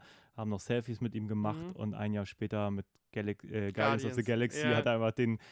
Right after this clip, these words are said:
Speaker 1: größten Blockbuster des Jahres gemacht und einfach auch ziemlich gut demonstriert, dass der auch einfach weiß, worum es geht bei Superheldenfilmen.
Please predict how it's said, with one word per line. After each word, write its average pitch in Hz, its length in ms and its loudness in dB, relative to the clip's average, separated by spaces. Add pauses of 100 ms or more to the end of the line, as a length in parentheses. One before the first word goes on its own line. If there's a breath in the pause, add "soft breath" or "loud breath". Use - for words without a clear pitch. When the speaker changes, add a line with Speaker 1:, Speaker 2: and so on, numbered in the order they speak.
(160 loud breath)
Speaker 1:
größten 135 500 0
Blockbuster 120 640 0
des 104 180 -4
Jahres 113 340 0
gemacht 104 340 -2
und 104 140 -4
einfach 104 240 -2
auch 107 400 -2
ziemlich 156 460 -4
gut 175 260 -2
demonstriert, 135 580 -4
dass 120 140 -10
der 113 140 -4
auch 104 60 -10
einfach 110 320 -6
weiß, 107 340 -6
worum 101 180 -4
es - 120 -10
geht 117 200 -6
bei 107 100 -2
Superheldenfilmen. 120 960 -4